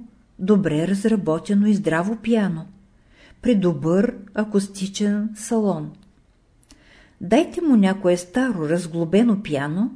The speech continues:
и той не може да свири хубаво. Когато домакинята има светла, приветлива кухня,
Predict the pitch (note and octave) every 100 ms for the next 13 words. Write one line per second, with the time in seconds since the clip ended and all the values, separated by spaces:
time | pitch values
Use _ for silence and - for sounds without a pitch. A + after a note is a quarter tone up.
0 | - - _ _ _ - G3 G3 E3+ F3+
1 | G#3+ A#3 F#3 E3+ G#3 G#3+ A#3 F#3 E3 D3+
2 | D#3 C#3+ C#3 C#3 - _ _ _ _ _
3 | _ _ _ _ _ _ _ - D#3 G3
4 | F#3+ D#3+ - E3+ F3+ F3 - A#3+ G3 G3+
5 | G3 F3+ - F3+ A3 A3+ D3 C#3+ D#3+ _
6 | G#3 F#3+ E3 G3+ G#3+ B3 B3 - A#3+ A3
7 | G#3 D3+